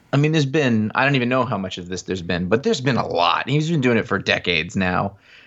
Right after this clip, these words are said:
And it is what it is. And so, like, I'll read it for a little while and, like, "Oh, that's fun." And then I'll be like, "That's enough," 'cause it's, it tends to be the same thing. And then you drop out, you come back. It's more of that.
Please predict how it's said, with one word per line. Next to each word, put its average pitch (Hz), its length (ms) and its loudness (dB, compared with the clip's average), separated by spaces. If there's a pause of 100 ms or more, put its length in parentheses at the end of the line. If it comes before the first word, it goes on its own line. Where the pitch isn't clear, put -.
(600)
And 240 160 4
it 233 100 2
is 233 220 4
what 202 160 4
it 196 60 2
is. 117 340 2
And 143 180 2
so, 170 160 2
like, 160 160 4
I'll 160 160 4
read 175 240 0
it 190 160 2
for 165 80 2
a 147 60 6
little 131 240 4
while 110 340 4
and, 143 140 -2
like, 143 120 -2
"Oh, 190 120 2
that's 156 180 2
fun." 180 300 2
And 143 180 2
then 147 80 4
I'll 143 80 4
be 139 80 -2
like, 143 160 -8
"That's 226 260 2
enough," 110 360 -4
'cause 110 180 -4
it's, - 280 -14 (120)
it 131 120 0
tends 113 260 -2
to 110 60 -6
be 117 100 2
the 110 80 -2
same 131 180 2
thing. 143 160 2
And 110 80 4
then 120 140 4
you 127 100 4
drop 110 260 2
out, 113 200 2
you - 80 -4
come 104 220 0
back. 104 380 2 (460)
It's - 200 -2
more 170 340 4
of 110 220 0
that. - 360 -10